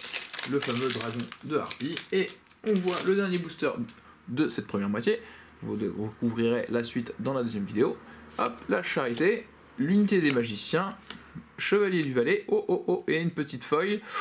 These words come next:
Ouh, puis j'aime bien ça, j'aime bien, j'aime bien, c'est une petite foil que j'adore.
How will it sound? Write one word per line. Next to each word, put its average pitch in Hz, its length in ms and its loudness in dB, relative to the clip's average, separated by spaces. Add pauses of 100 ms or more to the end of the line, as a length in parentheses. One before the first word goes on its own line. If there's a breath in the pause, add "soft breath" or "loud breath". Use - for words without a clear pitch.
(280 loud breath)
Ouh, 220 460 6
puis 160 180 2
j'aime 143 220 2
bien 165 220 0
ça, 123 240 -2
j'aime 135 240 0
bien, 170 220 0
j'aime 143 200 2
bien, 156 200 -2
c'est 135 100 -4
une 123 100 -2
petite 156 260 -6
foil 185 240 2
que 147 120 4
j'adore. 131 480 0